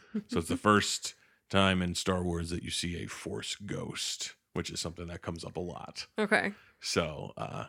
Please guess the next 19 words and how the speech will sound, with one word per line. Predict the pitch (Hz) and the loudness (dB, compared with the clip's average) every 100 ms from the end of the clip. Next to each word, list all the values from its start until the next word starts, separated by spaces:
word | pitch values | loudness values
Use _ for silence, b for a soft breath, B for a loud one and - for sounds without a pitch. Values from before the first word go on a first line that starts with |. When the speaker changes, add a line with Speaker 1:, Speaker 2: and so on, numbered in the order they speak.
| - | -8
Speaker 1:
he's | - 98 87 | -4 -2 -2
a | |
Force | - 92 87 | -4 -4 -2
ghost. | - 87 80 - - - - _ _ | -2 -2 -2 -4 -4 -8 -14 _ _
He, | - | -8
you | 85 82 76 85 | -6 -4 -6 -6
know, | 82 69 | -6 -2
that's | 90 85 | -2 2
sort | - 135 117 | 4 6 6
of, | 101 | 4
people | 131 120 113 | 2 4 2
sort | 120 113 | 4 4
of | 101 | 4
assume | 92 101 95 92 90 - | 0 2 2 0 -2 -2
that, | 90 78 | -2 0
like, | 87 85 | -4 -6
when | 87 98 | -6 -6
he | 90 90 | -6 -2
disappeared | 113 - 87 - 160 123 87 82 82 | 0 0 -2 0 4 6 4 2 -6